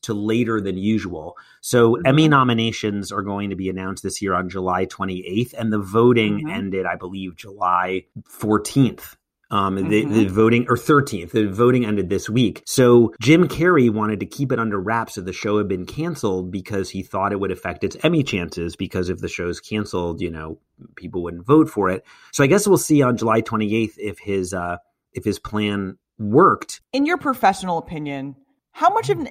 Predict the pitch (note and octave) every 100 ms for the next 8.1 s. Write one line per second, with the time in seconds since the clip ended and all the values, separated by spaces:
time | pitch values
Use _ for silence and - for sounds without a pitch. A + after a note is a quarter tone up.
0 | - G4 - A3+ F#3+ G3 G3 F#3+ F#3 A3
1 | G#3+ G3+ G#3 G3+ G3 F3+ F3 E3+ B3 A3
2 | D3 D3 D#3 D#3+ B3 C4+ B2 G#2+ A#2 G2
3 | - B2 C#3 C#3+ - - _ - D4 F#4
4 | G4 F#4+ F4+ - C4+ - G4 - G#3+ C#4
5 | - A#3 A3+ A3 D#4 D#4+ - G3+ G3 G3+
6 | F3 E3+ G3 G3+ - G#3 G#3 - D#4 F4
7 | - - F#3 - - C3+ C3 C3 C3+ C#3
8 | C#3